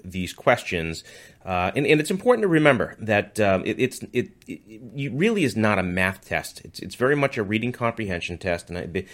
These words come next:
most people that you talk to after the exam will say that there was less that they had to do with the calculator, uh, than they thought going into it. Um, you know, that being said, you're certainly gonna see math, and you're certainly gonna see,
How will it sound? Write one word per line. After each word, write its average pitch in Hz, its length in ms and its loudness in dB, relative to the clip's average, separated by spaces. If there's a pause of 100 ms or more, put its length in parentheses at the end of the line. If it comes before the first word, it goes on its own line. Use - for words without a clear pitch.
(220)
most 135 360 6
people 131 260 -2
that 117 100 0
you 107 80 0
talk 98 320 4
to 95 140 0
after 92 240 0
the 92 120 -4
exam 87 400 -2
will 107 160 6
say 104 200 0
that 92 160 -2
there 95 80 -2
was 85 160 -4
less 104 380 2
that 107 180 -4
they 101 60 -2
had 98 120 2
to 95 100 0
do 95 140 -4
with 87 120 -4
the 92 60 -2
calculator, 90 800 0 (400)
uh, 85 240 -4
than 90 180 -4
they 90 140 0
thought - 400 2
going 87 260 -2
into 110 320 0
it. - 160 -4 (400)
Um, 78 300 -6
you 85 80 -6
know, 85 80 -4
that - 160 4
being 87 100 -2
said, 92 180 2
you're 82 80 -6
certainly 95 520 0
gonna 82 200 0
see 110 340 0
math, 87 340 2
and 82 80 -8
you're 78 60 -6
certainly 92 340 -2
gonna 85 180 -2
see, 92 400 -4